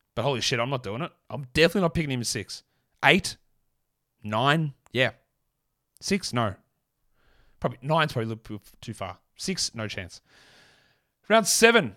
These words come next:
You're not gonna be surprised at these names either. I don't like Jeremy Grant at seventy-nine. That's basically Pistons Jeremy Grant value, and newsflash, he does not play for the Pistons anymore.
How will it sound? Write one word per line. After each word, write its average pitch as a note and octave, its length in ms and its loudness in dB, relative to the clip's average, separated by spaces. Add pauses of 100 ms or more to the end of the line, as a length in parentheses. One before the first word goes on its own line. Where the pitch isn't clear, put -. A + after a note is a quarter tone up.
You're G3 100 0
not G#3+ 60 2
gonna G#3+ 100 4
be G3+ 60 4
surprised F3+ 460 4
at D3 80 -4
these E3+ 200 4
names D#3+ 280 0
either. D3+ 240 2 (1300)
I D#3+ 60 4
don't G#3+ 120 6
like G#3+ 140 4
Jeremy F#3+ 280 2
Grant F#3 220 2
at F3+ 60 -2
seventy-nine. F#3 600 0 (680)
That's F3 240 6 (160)
basically F3 460 6
Pistons F3+ 460 0
Jeremy E3+ 280 0
Grant E3+ 200 0
value, F3 380 4
and C3+ 260 -6 (200)
newsflash, D3+ 480 0
he - 100 -12
does D#3 220 0
not E3+ 160 -4
play E3 180 0
for F3 100 -6
the E3 100 -4
Pistons F3 360 -4
anymore. F#3+ 380 -2